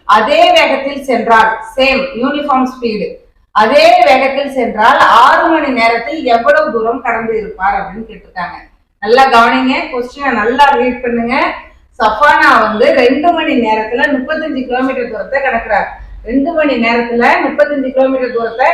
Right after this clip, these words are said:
கடக்குறார். அதே ஸ்பீடு, ஸ்பீடு ம-, அதிகமாகவும் இல்ல, குறையவும் இல்ல. அதே சேம் ஸ்பீடுல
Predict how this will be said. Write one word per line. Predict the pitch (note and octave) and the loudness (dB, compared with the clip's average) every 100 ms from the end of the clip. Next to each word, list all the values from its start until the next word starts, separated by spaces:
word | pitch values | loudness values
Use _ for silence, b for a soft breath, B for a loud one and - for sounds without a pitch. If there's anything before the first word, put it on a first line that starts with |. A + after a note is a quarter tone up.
| B3 | 0
கடக்குறார். | A#3 A#3 G#3+ F#3 - - _ _ _ _ _ _ _ _ _ _ _ | -4 -2 -2 -2 -4 -14 _ _ _ _ _ _ _ _ _ _ _
அதே | - A#3 D4 E4 F4 | 2 4 4 2 0
ஸ்பீடு, | - C4 A#3+ G#3+ - - | -2 -2 0 0 -4 -10
ஸ்பீடு | - C#4+ C#4+ B3+ | -10 -6 -2 2
ம-, | A#3 A3 G3+ G3 G3 | 4 4 4 4 2
அதிகமாகவும் | A#3+ C#4 C4+ C4 C#4+ D4+ | 2 2 2 4 2 0
இல்ல, | D4 F4+ - | 2 2 4
குறையவும் | C4 C4+ C4 C4 | 2 4 4 4
இல்ல. | A#3 A#3 | 4 4
அதே | B3+ C4 C#4+ D4+ | 4 4 2 2
சேம் | C4+ C#4 C4+ - | 2 2 0 -4
ஸ்பீடுல | B3 A3+ G#3 G3+ | -2 -2 -2 -2